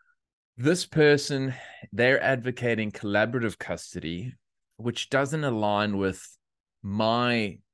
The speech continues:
thing, which is basically we all need to have our seed phrase, you know,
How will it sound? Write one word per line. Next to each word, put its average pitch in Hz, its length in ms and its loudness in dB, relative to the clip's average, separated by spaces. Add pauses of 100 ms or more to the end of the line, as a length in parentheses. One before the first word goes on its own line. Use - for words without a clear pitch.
(100)
thing, 90 260 -6
which 92 300 -6
is 92 320 -4
basically 113 540 -2
we 98 120 -2
all 117 300 -4
need 101 240 -2
to 101 120 -6
have 90 400 -4 (280)
our 92 120 -4
seed 110 460 -6
phrase, 85 600 -4 (400)
you 98 80 -4
know, 85 280 -2